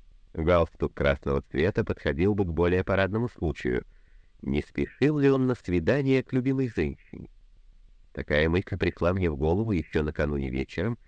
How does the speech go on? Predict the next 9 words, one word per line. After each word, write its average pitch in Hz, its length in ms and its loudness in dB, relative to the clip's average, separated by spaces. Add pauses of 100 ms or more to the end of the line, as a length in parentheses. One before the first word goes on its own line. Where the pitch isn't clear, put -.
(160)
когда 71 260 -2
я 73 140 0
слышал, 95 480 -4
как 98 240 -2
он 95 80 2
разговаривал 85 680 0
с - 160 -12
мисс 82 200 -2 (200)
Мейсон. 104 560 -4